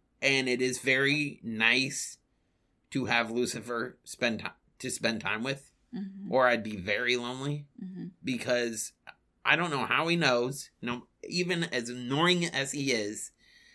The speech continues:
Speaker 1: the days that I am really, like, really sad and
Speaker 2: Mm-hmm.
Speaker 1: emotional, he will come and lay with me.
Speaker 2: Mm-hmm.
Speaker 1: And I'm just like, "Every other day you fuck off, but today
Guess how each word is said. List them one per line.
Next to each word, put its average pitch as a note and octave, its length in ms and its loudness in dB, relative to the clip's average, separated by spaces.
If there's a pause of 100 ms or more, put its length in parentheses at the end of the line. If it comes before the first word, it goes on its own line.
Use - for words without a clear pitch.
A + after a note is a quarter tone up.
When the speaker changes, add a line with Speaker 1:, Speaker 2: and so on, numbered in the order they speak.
(400)
Speaker 1:
the A#2+ 140 -4
days D3 480 6
that C3+ 160 4
I B2 140 6
am A2 280 0
really, C3+ 360 6
like, G#2 320 -2 (340)
really B2+ 400 0
sad A#2+ 520 4 (300)
and A2+ 140 -2
Speaker 2:
Mm-hmm. G#2+ 100 -2
Speaker 1:
emotional, C3+ 640 -4 (420)
he E3+ 160 -2
will F3 160 2
come D3+ 300 0
and B2 120 0
lay A#2 180 4
with F#2+ 240 -6
me. D2 240 -12 (200)
Speaker 2:
Mm-hmm. F#3 260 -10 (500)
Speaker 1:
And C3+ 160 2
I'm C3+ 100 0
just C#3 180 0
like, B2+ 320 0 (840)
"Every A3 380 6
other G#3 220 8
day D#3 260 12
you B2+ 180 -2
fuck - 340 -2
off, G2 480 2 (1120)
but C#3 220 2
today D3+ 640 8